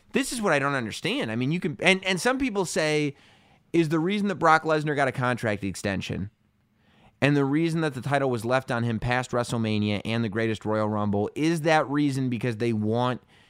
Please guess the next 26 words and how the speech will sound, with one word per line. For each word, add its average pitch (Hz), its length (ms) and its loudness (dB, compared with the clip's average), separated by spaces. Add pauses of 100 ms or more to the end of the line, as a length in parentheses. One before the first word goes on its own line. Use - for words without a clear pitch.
C 131 240 -2
M 117 120 0
Punk's 117 280 -2
record 110 300 0
to 101 80 -2
be 101 160 -2
beaten? 95 440 -4 (960)
That's 220 280 6
about 175 220 4
as 123 100 0
petty 131 340 2
as 110 120 0
it 107 60 -2
gets. 117 440 -2
I 147 120 4
don't 175 220 -2
think 143 200 0
that 123 140 -6
the 104 80 -6
W 117 220 0
W 110 300 0
E 104 100 -2
cares 107 440 -4
on 101 140 -2
that 101 200 -4
level 113 480 -2